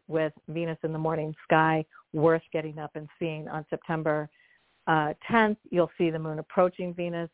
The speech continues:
On September eleventh with Venus, and on September twelfth, just past Venus. So that's a powerful, uh, time. If you can't, you know, if you have clouds on one of those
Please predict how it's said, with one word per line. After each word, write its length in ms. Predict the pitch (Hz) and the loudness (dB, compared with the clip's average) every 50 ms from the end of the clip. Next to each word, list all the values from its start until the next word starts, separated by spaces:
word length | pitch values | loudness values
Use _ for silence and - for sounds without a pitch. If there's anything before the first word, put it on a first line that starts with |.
| - - | -12 -8
On 140 | - 160 151 - | -8 -6 -6 -4
September 380 | 156 - - - 156 151 156 | -6 -6 -4 -2 -2 0 2
eleventh 360 | 151 151 165 165 160 160 156 - 165 | 4 4 4 4 4 2 -4 -2 2
with 160 | 170 170 - - | 2 2 2 0
Venus, 320 | 185 165 165 165 165 160 - - | -4 -4 -4 -4 -4 -6 -8 -8
and 80 | 165 156 | -6 -6
on 140 | 151 151 - _ _ _ _ - | -6 -6 -8 _ _ _ _ -16
September 520 | 156 - - 160 151 151 147 151 143 151 _ _ _ _ _ _ _ _ _ | -10 -4 -2 -2 0 0 0 -2 -2 -4 _ _ _ _ _ _ _ _ _
twelfth, 260 | - 175 160 160 - _ _ | 0 2 2 0 -2 _ _
just 160 | - 151 143 _ - - | -12 -12 -12 _ -16 -14
past 240 | 160 151 143 143 _ _ | -12 -12 -12 -12 _ _
Venus. 300 | - 170 165 156 - - - _ _ - | -14 -14 -12 -12 -14 -16 -18 _ _ 0
So 140 | 170 160 151 | 2 2 4
that's 260 | 160 151 156 151 - | 4 2 0 0 -4
a 260 | 175 165 151 - 175 - _ _ _ _ _ _ - | -6 -6 -6 -6 -8 -12 _ _ _ _ _ _ -10
powerful, 840 | - - 190 180 175 175 175 170 - - - 160 160 90 87 175 - _ _ _ _ _ _ _ _ _ _ | -2 2 4 4 4 4 0 -4 -8 -10 -10 -8 -8 -8 -10 -12 -16 _ _ _ _ _ _ _ _ _ _
uh, 120 | - 170 160 - - | -8 -8 -8 -6 -6
time. 220 | 190 175 170 165 | -6 -4 -4 -6
If 100 | 160 - | -8 -10
you 80 | 175 156 - | -12 -10 -6
can't, 220 | 208 202 185 - _ _ _ - | -4 -4 -4 -4 _ _ _ -6
you 80 | 185 185 | -4 -4
know, 80 | 175 | -4
if 100 | 156 - | -4 -4
you 80 | 190 175 | -4 -2
have 160 | 196 180 - | -2 -2 0
clouds 360 | - - 220 214 214 208 196 - 190 | 2 4 6 6 6 4 2 0 -4
on 120 | 190 185 185 | -4 -4 -4
one 140 | 190 190 | -4 -4
of 60 | 196 190 | -4 -4
those 120 | 185 185 | -6 -8